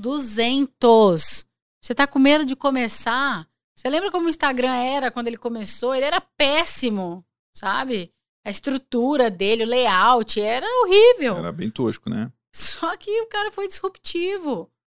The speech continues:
Speaker 1: na hora que ele inventou o aplicativo e tá aí. Quer ver
Speaker 2: É.
Speaker 1: outro que foi, eu não sei se você pegou essa época, lembra do Periscope?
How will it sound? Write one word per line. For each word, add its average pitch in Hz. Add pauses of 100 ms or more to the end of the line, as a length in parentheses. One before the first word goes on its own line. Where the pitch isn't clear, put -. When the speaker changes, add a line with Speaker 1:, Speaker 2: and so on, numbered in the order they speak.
(140)
Speaker 1:
na 240
hora 254
que 262
ele 269
inventou 269
o -
aplicativo 311
e 220
tá 262
aí. 320 (260)
Quer 233
ver 302
Speaker 2:
É. 226
Speaker 1:
outro 277
que 247
foi, 247
eu 247
não 240
sei 247
se -
você 220
pegou 220
essa 220
época, 220
lembra 302
do 247
Periscope? 226